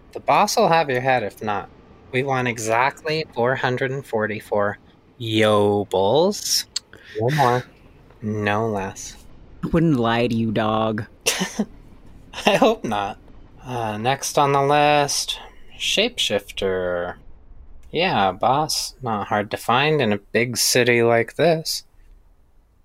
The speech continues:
Speaker 1: Let's get to it.
Speaker 2: Shapeshifter? You don't think she means, like, me?
Speaker 1: A lycanthrope?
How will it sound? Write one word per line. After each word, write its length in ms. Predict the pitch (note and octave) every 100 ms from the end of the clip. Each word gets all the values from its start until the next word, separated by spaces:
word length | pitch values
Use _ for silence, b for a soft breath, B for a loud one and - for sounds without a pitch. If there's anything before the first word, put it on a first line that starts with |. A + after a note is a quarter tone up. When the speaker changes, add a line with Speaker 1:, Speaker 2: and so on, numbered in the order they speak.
| _ -
Speaker 1:
Let's 220 | B2+ -
get 180 | E3+ F3
to 160 | G#3 C#4
it. 160 | - - - _ - - _ -
Speaker 2:
Shapeshifter? 840 | - E3 G#3+ - - - - - - - _ _ _ -
You 80 | D#3
don't 160 | E3+
think 200 | F3+ D#3+
she 140 | - D3+
means, 480 | D3 C#3+ C#3 C#3 C3+
like, 220 | B2+ A2+ - -
me? 440 | A#2 A#2 E3 A#3 _ _ _ _ _ _ _ -
Speaker 1:
A 60 | A2+
lycanthrope? 880 | G#2+ - - G2+ A#2+ - A3+ C#4+